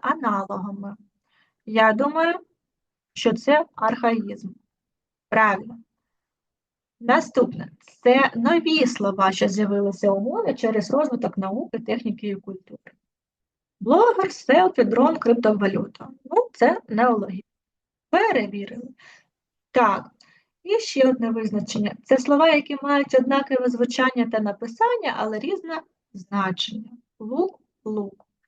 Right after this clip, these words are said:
Що ж це таке? Омоніми. Супер, чудово. І одразу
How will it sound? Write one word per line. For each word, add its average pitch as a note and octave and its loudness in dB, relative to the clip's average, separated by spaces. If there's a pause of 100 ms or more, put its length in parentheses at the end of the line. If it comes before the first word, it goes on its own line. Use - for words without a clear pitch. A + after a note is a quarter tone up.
(160)
Що F4 4
ж - 0
це B3 2
таке? - -4 (840)
Омоніми. A#3 2 (300)
Супер, B3 4
чудово. A#3 2 (960)
І C4 8
одразу D#4+ 2